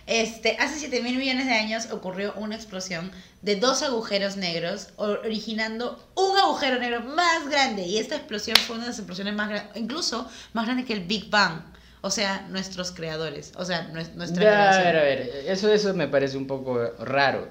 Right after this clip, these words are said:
Speaker 2: extraño, o sea, más que el Big Bang, o sea, me estás diciendo de que, que, que, que, o sea, puede que es-, esté surgiendo una vida así como acá. O sea, si, si, si la teoría viene a ser cierta de que a, a raíz del Big Bang nosotros aparecimos,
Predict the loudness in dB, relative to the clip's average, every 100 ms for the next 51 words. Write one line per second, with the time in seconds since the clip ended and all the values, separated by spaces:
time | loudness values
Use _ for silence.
0 | -12 -14 -6 -2 0 -2 -6 -6 -6 -6
1 | -4 2 2 2 -2 -2 -4 -4 -4 -2
2 | -4 -4 -6 -4 0 0 0 -2 -4 -10
3 | -20 -20 -20 -20 -20 -20 -20 -20 -20 -20
4 | -20 -20 -20 -20 -20 -12 2 2 4 2
5 | 4 2 4 4 6 6 6 4 2 2
6 | -4 -12 -6 -4 -4 -8 -2 -2 0 -6
7 | -8 -6 2 4 6 4 4 2 0 0
8 | 0 0 0 0 -2 -2 -2 0 -2 -2
9 | -6 -6 -6 -8 -12 -8 -8 -4 -2 0
10 | 2 2 4 4 10 10 8 -2 -2 2
11 | 4 4 4 0 2 0 0 -2 2 2
12 | 2 0 -2 -6 -4 0 0 0 -2 -2
13 | -2 -2 -2 -4 -6 -6 -6 -4 -2 -2
14 | -2 -4 -4